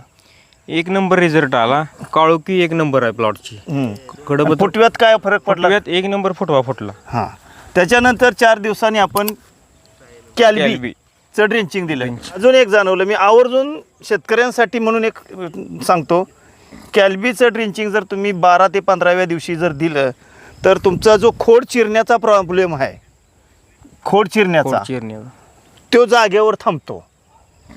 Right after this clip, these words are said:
Speaker 2: आणि दुसरी गोष्ट, पुढे चालून जे तुम्हाला blossom and rot म्हणजे खाली जी फळाच्या डाग येतात, उदाहरणार्थ तुम्हाला दाखवतो
Speaker 1: टिपका.
Speaker 2: एखादं फळ तोडून, आता समजा हे टोमॅटोचं फळ आहे, ह्याच्या खाली असा काळा डाग येतो,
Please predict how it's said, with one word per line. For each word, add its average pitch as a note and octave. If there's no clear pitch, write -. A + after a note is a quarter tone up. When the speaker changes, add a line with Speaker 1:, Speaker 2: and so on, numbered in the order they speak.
Speaker 2:
आणि D#3+
दुसरी G#3
गोष्ट, A#3
पुढे G3
चालून A#3
जे A#3
तुम्हाला G#3+
blossom G3
and A3
rot F#3+
म्हणजे F#3+
खाली F#3+
जी B3+
फळाच्या G3+
डाग F#3+
येतात, F3+
उदाहरणार्थ F3+
तुम्हाला F3+
दाखवतो F3+
Speaker 1:
टिपका. E3+
Speaker 2:
एखादं D#3
फळ D#3+
तोडून, D3+
आता G3
समजा F#3
हे F#3+
टोमॅटोचं F3
फळ G#2+
आहे, G2+
ह्याच्या F3+
खाली G3
असा G#3+
काळा F#3
डाग E3
येतो, A#2+